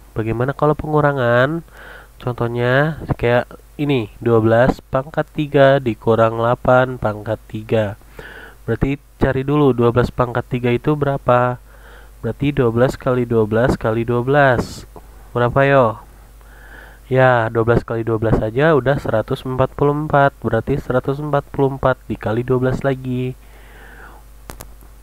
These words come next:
Ya, hasilnya seribu tujuh ratus dua puluh delapan.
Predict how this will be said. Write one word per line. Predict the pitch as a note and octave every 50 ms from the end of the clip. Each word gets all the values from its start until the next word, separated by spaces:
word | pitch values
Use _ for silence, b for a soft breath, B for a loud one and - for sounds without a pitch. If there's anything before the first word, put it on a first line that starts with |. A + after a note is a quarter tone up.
| - - - - - -
Ya, | C3 B2+ B2 B2 A#2+ A#2 A#2 A2+ A2 A2 G#2+ G#2 B B B B B B B B B B B B B B -
hasilnya | B2 - - A#2 A2+ A2 A2 A#2 B2+ C#3+ D3+
seribu | - - - B2 A2+ G#2 G#2 G#2+ A#2 A2+ B2 D3 D#3
tujuh | - B2+ A#2 A2+ G#2+
ratus | G2+ G2+ F#2+ - - B2+ - -
dua | - A#2 G#2
puluh | G2+ - G#2 G2+ A2 B2 C3+ C#3+ -
delapan. | - - G2 G2 G2 - - - G#2+ G#2+ G#2 G#2 G#2 G#2 G#2 G#2 G2 G2+ G#2 G#2+